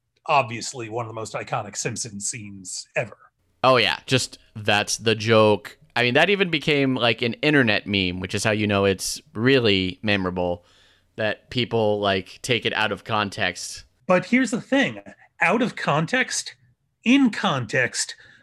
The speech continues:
Speaker 1: this movie, which is just a stand-up special of Arnold Schwarzenegger killing audience members,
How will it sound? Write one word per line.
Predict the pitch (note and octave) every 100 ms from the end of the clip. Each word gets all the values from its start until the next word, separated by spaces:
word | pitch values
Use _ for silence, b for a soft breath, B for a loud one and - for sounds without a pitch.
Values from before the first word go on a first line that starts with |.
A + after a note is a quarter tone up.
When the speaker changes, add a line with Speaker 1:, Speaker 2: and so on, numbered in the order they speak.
| b b
Speaker 1:
this | B2+ B2+ A3+ -
movie, | D#3 D#3 A#3+ B3+ G#3 - -
which | F3 G3
is | D#3
just | C3 F3 - - - b b
a | E3+ E3
stand-up | - - D3 D3+ F3 F#3
special | - - A3+ G#3+ - G#3+ G#3+ G#3 B B B -
of | F3+ E3+ C#3 D#3 B B B _ _ -
Arnold | F3+ G3+ G3+ G3+
Schwarzenegger | - - E3+ G3+ G3+ G#3 G#3+ G#3+ F#3+ E3+ - _
killing | - G#3 G3 G3+ F#3
audience | D3+ D3+ G3+ A3 G3+
members, | A#3+ B3 C4 B3